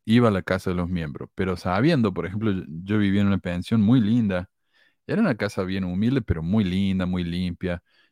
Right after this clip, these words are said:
una casa bonita. Y una vez él se quedó ahí. Pero cuando volvía, una sola vez, el resto de las veces que volvía, que volvió, se quedaba en hoteles cinco estrellas. O sea, sabiendo que había lugar, sabiendo que él podía quedarse, que ya lo había hecho,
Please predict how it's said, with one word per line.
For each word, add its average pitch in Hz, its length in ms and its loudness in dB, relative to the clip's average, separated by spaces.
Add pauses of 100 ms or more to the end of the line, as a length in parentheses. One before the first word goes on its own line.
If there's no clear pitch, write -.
(120)
una 247 80 -2
casa - 220 -2
bonita. 107 460 2 (680)
Y 98 340 0
una 175 160 6
vez 165 180 8
él 123 80 2
se 107 100 0
quedó 85 220 -2
ahí. - 140 -8 (540)
Pero 104 220 2
cuando 104 260 0
volvía, 135 580 0 (240)
una 180 200 6
sola 127 200 2
vez, - 220 -4
el 107 140 0
resto 156 260 2
de 165 40 6
las 143 100 4
veces 151 240 0
que 127 120 2
volvía, 123 460 0 (380)
que - 120 -6
volvió, 98 440 0 (260)
se - 180 -12
quedaba 85 280 -6
en 90 60 -6
hoteles 82 340 -10
cinco 78 220 -14
estrellas. - 380 -18 (460)
O 113 100 -6
sea, 131 120 2
sabiendo 139 600 2
que 104 120 -2
había 95 220 0
lugar, 87 480 -2 (200)
sabiendo 127 540 0
que 87 160 -8
él 95 140 -6
podía 92 320 -6
quedarse, 92 500 -8
que 73 180 -16
ya 85 140 -10
lo 92 100 -6
había 104 240 -2
hecho, 120 340 -6